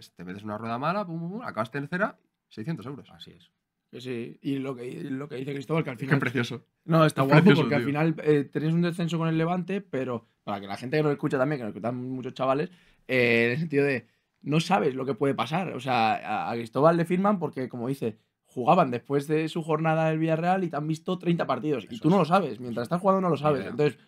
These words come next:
Speaker 3: puedes hacer una temporada regulera y el equipo encima desciende y seguramente no te van a firmar, pero si encima el equipo desciende, pero tú haces una buena temporada, pues, te...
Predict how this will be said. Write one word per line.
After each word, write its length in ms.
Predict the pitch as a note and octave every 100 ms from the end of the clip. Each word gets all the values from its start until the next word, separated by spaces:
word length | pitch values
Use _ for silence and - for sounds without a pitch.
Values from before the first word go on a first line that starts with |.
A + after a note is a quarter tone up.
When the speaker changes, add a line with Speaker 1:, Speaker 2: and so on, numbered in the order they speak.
| _
Speaker 3:
puedes 300 | - D3+ D#3
hacer 180 | D3+ E3+
una 120 | D#3+
temporada 500 | D3 C#3+ D#3+ B2+ - -
regulera 680 | B2 A#2 A#2+ C#3+ D3+ G#2+ - _ _ -
y 80 | A#2
el 80 |
equipo 260 | A2 C#3+ C#3
encima 260 | C3+ D3+ C#3+
desciende 420 | C#3 D#3+ E3 F#3+
y 60 |
seguramente 360 | - A2+ B2+ D3
no 100 | E3+
te 60 | E3+
van 120 | D3
a 40 |
firmar, 320 | A#2 C3 D#3 -
pero 200 | A2 G#2+
si 100 | G#2+
encima 400 | G#2+ C#3+ D#3 - _ _ -
el 100 | C#3+
equipo 220 | D3 D3+
desciende, 300 | D#3+ D#3+ A#2+
pero 200 | - G#2+
tú 120 | C#3
haces 240 | C#3 D#3 D3
una 500 | D3+ D3+ D3+ D3+ C#3+
buena 180 | D3
temporada, 320 | D3 C#3 D3 E3
pues, 140 | D3+
te... 140 | -